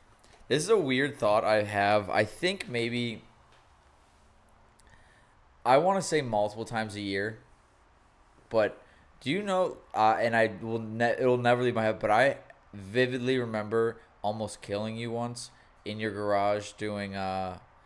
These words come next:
you were working on your car, <laughs> and I didn't understand how the jack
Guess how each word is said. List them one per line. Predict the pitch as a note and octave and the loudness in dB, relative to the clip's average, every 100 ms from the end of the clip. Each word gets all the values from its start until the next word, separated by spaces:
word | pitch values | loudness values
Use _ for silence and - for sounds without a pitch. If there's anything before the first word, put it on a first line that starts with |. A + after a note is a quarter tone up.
| _ - | _ -4
you | B2 | 0
were | B2+ | 2
working | B2+ C3+ | 2 0
on | C3 | -4
your | A#2 | -6
car, | - G#2 G2+ G2 G#2+ - C3+ G3 E3+ | -2 0 2 0 -6 -10 -8 -6 -6
<laughs> | - - - - | -10 -16 -20 -2
and | A#2+ A#2 A2+ A2 G#2 G2+ F#2 - - | 2 2 4 2 0 -2 -6 -14 -4
I | G#2 A#2 | 2 2
didn't | B2 C3 C3 | 2 -2 -4
understand | A#2+ A#2+ A2+ - A#2 A2+ | -4 -2 -4 -4 -4 -4
how | A2 G#2+ G#2 | -2 0 0
the | G2 G2 F#2+ F2+ | -2 -4 -4 -6
jack | - A2 G#2+ G#2+ | -4 0 2 0